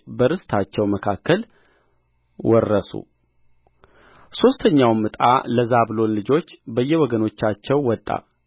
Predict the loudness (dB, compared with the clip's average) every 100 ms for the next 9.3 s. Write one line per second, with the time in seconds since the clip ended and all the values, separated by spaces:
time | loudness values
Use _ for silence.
0 | _ -2 0 0 0 -2 0 -2 -2 0
1 | -2 2 0 0 -2 0 0 -4 -4 -2
2 | 0 -2 -4 -16 -4 -4 -2 -4 -6 -10
3 | _ _ _ _ -2 0 2 2 2 0
4 | 0 2 0 _ _ _ -2 2 4 4
5 | 4 2 2 -2 -4 -2 -4 -2 -2 0
6 | 2 0 -4 _ _ -6 0 2 2 2
7 | 0 2 2 0 -4 -8 -4 -4 -2 -6
8 | -6 _ _ _ _ _ _ _ _ -2
9 | -2 -2 0